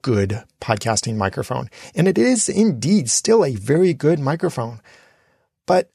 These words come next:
I started hearing it too much in all the podcasts I listened to at that time, and I started noticing all those podcasters emphasize the same frequencies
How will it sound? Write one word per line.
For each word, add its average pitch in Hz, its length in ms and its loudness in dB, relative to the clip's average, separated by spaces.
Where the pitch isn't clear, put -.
I 220 120 0
started 214 500 0
hearing 170 320 -2
it - 160 -2
too - 320 0
much 123 440 2
in - 140 -4
all 120 300 0
the 110 80 2
podcasts 113 560 -2
I 113 60 -2
listened 104 400 -4
to 107 220 -4
at 98 140 -4
that - 160 -6
time, 110 380 0
and 110 120 -2
I - 60 -10
started 175 280 2
noticing 160 440 0
all 160 320 4
those 160 280 4
podcasters 131 960 -2
emphasize 131 640 0
the 131 160 2
same 147 580 0
frequencies 123 880 -2